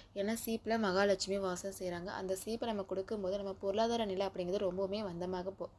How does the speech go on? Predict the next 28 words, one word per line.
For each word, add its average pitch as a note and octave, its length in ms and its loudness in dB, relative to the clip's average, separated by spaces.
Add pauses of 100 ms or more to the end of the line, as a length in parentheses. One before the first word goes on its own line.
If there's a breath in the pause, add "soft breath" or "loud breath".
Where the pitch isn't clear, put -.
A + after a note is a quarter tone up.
(120)
மந்தமாயிடும் F3+ 640 -2 (300 loud breath)
அப்படின்னு F3+ 340 -4
சொல்லியிருக்காங்க. F3 580 -4 (400 loud breath)
அடுத்த G3+ 340 2
பொருள் G3 340 -2 (200)
பால். F#3 240 0 (300 loud breath)
பால் A3 280 4
அப்படிங்கிறது G3 420 0
நம்ம, G#3+ 200 0 (300)
அஹ், F#3 300 -4
தானமா G3+ 440 2
கொடுக்கறது G3 420 0
ரொம்ப G3 260 2
ரொம்ப G3 200 2
நல்ல F#3 300 0
விஷயம். F3 380 -8
ஆனா F3+ 240 -6 (380 loud breath)
அந்த F#3+ 280 2
பாலை G3 400 0
சாயந்தரம் F#3+ 500 0
ஆறு G3+ 220 2
மணிக்கு F#3+ 360 -2
மேல F3+ 300 -2
நம்ம G3+ 220 -4
கண்டிப்பா F#3 420 -4
யாருக்கும் F3+ 480 -4
தானமா F3+ 340 -4
கொடுக்கக்கூடாது. F3 640 -4